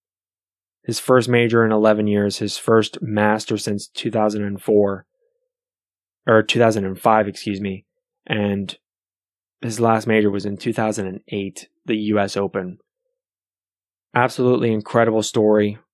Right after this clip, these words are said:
Tiger Woods is one of the greatest athletes of my lifetime and in sports history,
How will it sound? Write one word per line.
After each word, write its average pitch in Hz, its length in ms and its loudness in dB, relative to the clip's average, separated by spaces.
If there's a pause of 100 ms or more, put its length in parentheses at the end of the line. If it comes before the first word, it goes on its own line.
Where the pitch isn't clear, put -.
(1040)
Tiger 113 320 4
Woods 107 460 4
is 104 200 -4
one 107 160 2
of 104 60 2
the 101 80 0
greatest 110 400 2
athletes 107 680 -4 (1400)
of 104 180 2
my 117 220 4
lifetime 110 680 2
and 101 300 -2 (840)
in 120 120 -6
sports 113 340 2
history, 107 540 2